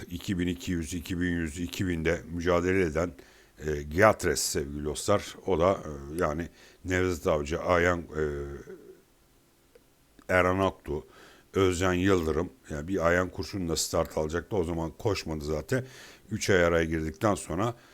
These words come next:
bir ikincilik arkasından bir üçüncülük elde etti. Nevzat'la yine devam dediler. Ee, Nevzat Avcı ile ikinci kez buluşan beş nolu Giatris benim ilk tercihim olacak. İkinci atımda dört nolu Safkan.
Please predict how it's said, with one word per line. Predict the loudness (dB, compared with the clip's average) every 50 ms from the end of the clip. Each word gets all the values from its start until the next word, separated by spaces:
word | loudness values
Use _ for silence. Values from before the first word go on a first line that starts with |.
| -20 -20 -20 -10
bir | -4 0 2 2
ikincilik | 2 2 -2 -6 -6 -4 -4 -6 0 4
arkasından | 4 4 4 2 -2 -6 -6 -6 -4 -4 -2 -2 0 0
bir | 0
üçüncülük | 0 0 -2 -2 -6 -6 -4 -4 -4 -4 -2
elde | 0 0 0 2 0 -2
etti. | -2 -2 0 0 -2 -2 -2 -10 -20 -20 _ _ _ -6
Nevzat'la | -2 2 2 4 4 4 2 0 0 0 0 0 0 -2 -6 -4
yine | -2 0 0 0 -2 -2
devam | -2 -2 -2 0 -2 0 2
dediler. | 2 2 2 6 4 4 4 4 -2 -12 -12 -8
Ee, | -6 -4 -2 -2 -2 -2 0
Nevzat | 0 2 2 2 0 0 2
Avcı | 2 2 4 2 0
ile | -2 -4
ikinci | -4 -4 -6 -6 -6 -2
kez | -2 -2 -2 -2
buluşan | -4 -6 -6 -6 -6 -4 -4 -4 -4 -6 -2 2
beş | 4 4 4 2 -2
nolu | -4 -2 -2 0 0 -2 -2 -4 -4
Giatris | 0 2 2 2 0 -2 -4 -4 -2 -2 -4 -6 -8 -8
benim | -6 -4 -2 -2
ilk | -2 -4 -4 2
tercihim | 4 4 4 4 2 -2 -2 -2 -2 2
olacak. | 4 4 4 6 4 2 -2 -2 -4
İkinci | -10 -6 -4 -4 -2 0 2 2
atımda | 2 2 0 -4 0 2 2 2 2 0 -14 -20 -20 -20 -20 -20 -20 -20 -14 -4 2
dört | 4 4 4 4 0 -2
nolu | 0 0 0 2
Safkan. | 4 4 4 4 2 2 2 2 2